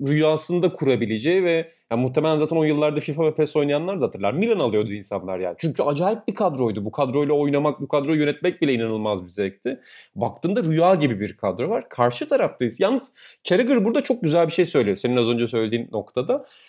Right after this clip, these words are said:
Milan'ın bizim için avantajı yavaş oynamasaydı diyor. Yani biz Liverpool olarak İtalyan takımlarıyla iyi eşleşirdik. Çünkü İtalyan takımlarının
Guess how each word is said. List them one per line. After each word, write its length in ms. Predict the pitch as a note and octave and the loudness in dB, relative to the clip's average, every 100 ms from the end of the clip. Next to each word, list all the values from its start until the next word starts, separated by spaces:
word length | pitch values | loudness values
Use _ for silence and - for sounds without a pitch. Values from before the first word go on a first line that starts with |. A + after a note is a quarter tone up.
| _ _ | _ _
Milan'ın 420 | D3+ G3+ D4 B3+ | -2 0 2 2
bizim 200 | F#3 C4 | 2 0
için 180 | C#4 A3+ | 0 0
avantajı 420 | G3+ F#3 F3 A#3+ | 2 2 0 0
yavaş 420 | B3 D3 C3+ G3 D3+ | 2 2 2 2 2
oynamasaydı 600 | A#2 G2 F#2 F#2 E2 E2+ | 0 -2 -6 -8 -8 -6
diyor. 140 | F#2 | 0
Yani 220 | A#2+ C#3+ | 0 0
biz 140 | D3 E3 | -2 0
Liverpool 400 | G3 A#3 G#3+ G3 | 0 0 2 2
olarak 280 | F3+ F3 | 2 -2
İtalyan 400 | C#3+ E3+ F3+ G#3+ | -2 0 2 0
takımlarıyla 520 | G#3 G3+ G3 F#3+ F#3 E3+ | 0 0 0 2 0 0
iyi 200 | A#3 C#4 | -2 -2
eşleşirdik. 580 | B3 G#3 F#3+ F3+ C#4 - | -2 -2 -2 -4 -8 -10
Çünkü 220 | - F#3 | -8 -4
İtalyan 340 | G3+ F#3+ A3+ A#3+ | -2 -2 -2 -2
takımlarının 580 | A#3 A#3 G#3+ G#3+ G#3+ | -2 -2 0 0 -2